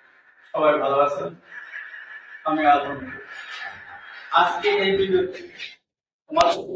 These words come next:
তোমরা যারা উচ্চ মাধ্যমিক বা এইচএসসি তে অধ্যয়ন করতেছ, তাদের জন্য মডিফায়ার্স। এটি উচ্চ মাধ্যমিক বা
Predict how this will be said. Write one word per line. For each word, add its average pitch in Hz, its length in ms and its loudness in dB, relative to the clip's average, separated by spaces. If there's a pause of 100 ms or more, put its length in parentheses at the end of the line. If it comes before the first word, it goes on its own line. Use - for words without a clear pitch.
(1800)
তোমরা 170 200 0 (100)
যারা 170 180 8 (160)
উচ্চ - 200 -6 (120)
মাধ্যমিক 302 460 -2 (540)
বা 302 80 2 (180)
এইচএসসি 370 520 2 (1120)
তে - 20 -12 (160)
অধ্যয়ন 165 360 2
করতেছ, 165 320 -6 (1500)
তাদের 156 320 2
জন্য 135 200 -6 (640)
মডিফায়ার্স। 156 640 -6 (1300)
এটি 175 120 2 (120)
উচ্চ 185 140 0 (120)
মাধ্যমিক 175 420 4 (160)
বা 143 80 0